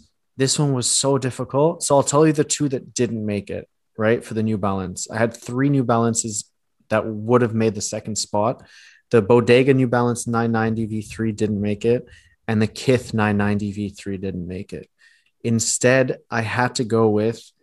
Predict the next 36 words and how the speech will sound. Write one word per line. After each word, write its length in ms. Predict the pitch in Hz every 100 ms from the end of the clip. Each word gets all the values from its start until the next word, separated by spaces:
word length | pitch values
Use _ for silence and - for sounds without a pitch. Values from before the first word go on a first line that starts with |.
| _ _ _
the 80 | 104
Pata 580 | - 123 123 135 131 123
New 160 | 117
Balance 460 | 110 117 117 107 -
nine 240 | 110 110
nine 220 | 110 107
one 280 | 101 113 139
from, 400 | 147 - 113 107
like, 240 | 104 104 -
I 60 |
think 180 | 110 117
it 120 | 110
came 160 | - 113
out 80 | 107
in 100 | 101
January 460 | 101 104 120 147
or 20 | 151
something 260 | 151 151
like 120 | 147
that. 240 | 151 147 151 _ _ - - _
Just 220 | - 131 -
because 200 | 147 139
for 140 | 143
me, 220 | 135 143
like, 260 | 131 120 - _ _ -
the 80 | -
colorway 600 | - - 131 135 131 117
is 160 | 107 90
unmatched. 640 | 117 107 101 101 98 - -
It's 180 | - -
got 160 | 123
this 160 | 135 104
beautiful, 880 | - 110 127 143 143 - 131 127 123
like, 340 | 110 107 - _ _ _ _ _ _ -
dark 440 | 123 127 - -
brown 800 | 113 113 117 117 120 120 120